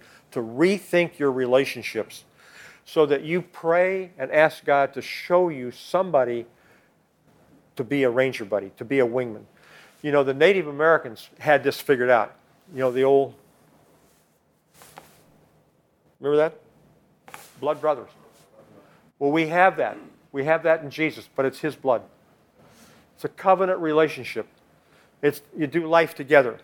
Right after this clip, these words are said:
and you do life together for life. I can testify to the, I've got friends in, up in Washington, brothers. We've been together for over fifty years. And the relationships are getting better.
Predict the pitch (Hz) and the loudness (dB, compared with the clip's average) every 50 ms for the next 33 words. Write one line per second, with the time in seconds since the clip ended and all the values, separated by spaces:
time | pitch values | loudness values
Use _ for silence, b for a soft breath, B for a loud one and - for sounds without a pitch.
0 | _ _ _ - 139 139 139 131 143 156 147 156 151 151 151 - 147 135 143 139 | _ _ _ -4 -2 -2 -2 -4 -4 0 4 6 6 4 4 -2 -2 0 0 2
1 | 147 139 - - - 156 160 156 135 113 98 92 - _ _ _ _ _ _ _ | 2 -2 -2 -2 0 2 2 2 2 0 -4 -8 -16 _ _ _ _ _ _ _
2 | _ b b b b b b b b b - 143 139 - 139 131 - - - 202 | _ b b b b b b b b b 0 0 0 0 -6 -8 -10 -2 2 2
3 | 208 196 - - 151 - 143 135 131 127 123 - - 123 113 - 123 143 160 160 | 2 2 0 -10 -10 -2 0 2 2 0 -2 -6 -14 -14 -10 -4 -4 -4 -4 -2
4 | - 165 156 - - 160 156 160 156 156 - 131 127 131 - - - - - - | -4 -4 -6 -4 -2 0 0 0 -2 -6 -10 -14 -16 -16 -18 -20 -20 -20 -6 -2
5 | 151 139 143 - 151 135 131 135 143 147 - 160 143 110 110 131 139 147 160 156 | -2 -2 -2 -4 -10 -6 0 2 0 0 0 -6 -14 -4 2 4 4 4 4 -2
6 | 147 - b b b b b b b b - 151 151 156 143 151 151 139 127 143 | -4 -8 b b b b b b b b -8 -6 -6 -4 -4 -6 -8 -4 2 4
7 | 143 143 147 139 - 139 127 117 107 - - - 147 147 - 147 143 135 131 113 | 4 4 4 2 0 -4 -6 -6 -6 -10 -6 -6 -6 -4 -4 -8 -6 -6 -6 -6
8 | 101 - - _ _ _ _ _ _ _ _ _ _ _ _ _ _ _ _ _ | -8 -10 -16 _ _ _ _ _ _ _ _ _ _ _ _ _ _ _ _ _
9 | _ _ _ _ _ _ _ - - _ _ _ _ 135 135 131 127 135 139 147 | _ _ _ _ _ _ _ -20 -20 _ _ _ _ -6 -4 -2 0 2 4 4
10 | 151 147 - 131 - 143 - - 123 113 135 127 131 123 117 139 139 123 107 | 2 2 -2 -6 -6 -8 -8 -8 -8 -8 -8 -8 -8 -6 0 0 0 0 -2